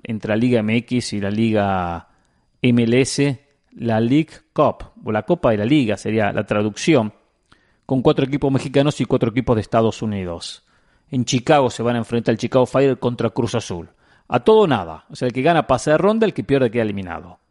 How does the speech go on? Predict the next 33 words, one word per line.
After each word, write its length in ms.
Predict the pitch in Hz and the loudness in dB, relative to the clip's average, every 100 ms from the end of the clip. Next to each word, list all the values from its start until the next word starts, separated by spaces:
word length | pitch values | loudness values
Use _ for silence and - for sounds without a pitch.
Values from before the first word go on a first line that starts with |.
| _ _ _ | _ _ _
El 80 | 113 | -10
que 100 | 110 | -2
gana 160 | 120 143 | 0 0
se 100 | 117 | 0
mete 200 | 117 113 | 0 -2
en 60 | |
semifinal. 600 | - 113 104 101 82 - _ _ _ _ _ - | 0 -2 0 -4 -6 -10 _ _ _ _ _ 0
Ese 260 | 123 135 | 2 2
día, 460 | 127 147 160 147 _ _ _ - | 2 2 2 -2 _ _ _ -8
en 120 | 131 | -2
Los 200 | 147 - | -2 0
Ángeles, 680 | 165 139 147 160 156 - _ _ _ _ | 0 0 -2 -2 -4 -16 _ _ _ _
se 160 | - 131 | -6 -4
enfrentan 440 | 123 143 139 143 | -2 -2 0 0
el 80 | 131 | 2
Galaxy 340 | 131 123 143 | 2 2 -2
con 180 | 127 117 | -2 -2
Tijuana. 600 | - 107 110 87 82 - _ _ _ _ _ _ _ _ | -2 -4 -2 -2 -6 -16 _ _ _ _ _ _ _ _
Al 160 | - 120 | 0 2
otro 260 | 135 139 143 | 2 2 2
día, 380 | 147 139 143 - | 4 2 -2 -8
el 80 | 120 | -4
veinticuatro, 1040 | 120 113 123 160 139 - 160 - _ _ - | -2 -2 -2 4 4 2 -6 -8 _ _ -6
en 100 | 123 | -6
Houston, 600 | - 180 156 - 156 156 _ _ | 0 2 2 0 -4 -4 _ _
el 140 | 120 110 | -4 -2
equipo 300 | 151 120 123 | -2 0 2
local, 340 | 117 143 123 | 2 2 2
el 160 | 107 107 | 0 0
Dynamo 420 | 147 127 110 98 | 2 2 0 -2
contra 300 | 110 104 127 | -6 -2 2
el 60 | |
América, 600 | 170 175 143 139 151 147 | 2 2 -2 -2 -4 -4